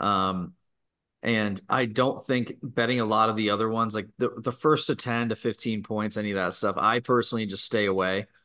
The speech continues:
'cause you don't know how the game's gonna start. Either team could come out super hot or super flat. You'd think the Chiefs are gonna come out with a bang, and that's why if it's gonna be anything, um, there's one bet that I love,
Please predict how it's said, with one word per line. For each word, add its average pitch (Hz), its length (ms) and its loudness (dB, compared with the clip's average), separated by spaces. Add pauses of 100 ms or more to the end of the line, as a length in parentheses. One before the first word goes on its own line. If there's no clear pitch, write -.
(220)
'cause 110 140 0
you 120 80 0
don't 143 200 4
know 147 100 4
how 139 120 4
the 120 80 0
game's 107 320 -4
gonna 104 160 -2
start. 107 420 2
Either 123 240 0
team 113 220 -4
could 110 120 -6
come 104 200 -2
out 98 340 0
super 104 380 -2
hot 98 160 0
or 95 60 -2
super 95 340 -4
flat. 98 420 -2 (380)
You'd 113 180 -2
think 147 220 0
the 127 80 0
Chiefs 117 340 0
are 123 60 2
gonna 110 180 0
come 107 220 -2
out 104 300 0 (380)
with 120 160 -2
a 107 60 4
bang, 101 380 0
and 107 100 -2
that's 104 240 0
why 104 320 2 (380)
if 117 160 0
it's - 160 0
gonna 131 160 2
be 107 180 2
anything, 123 540 0 (560)
um, 107 280 4
there's 117 240 2
one 120 320 0
bet 104 260 -2
that 107 100 2
I 98 100 2
love, 98 400 0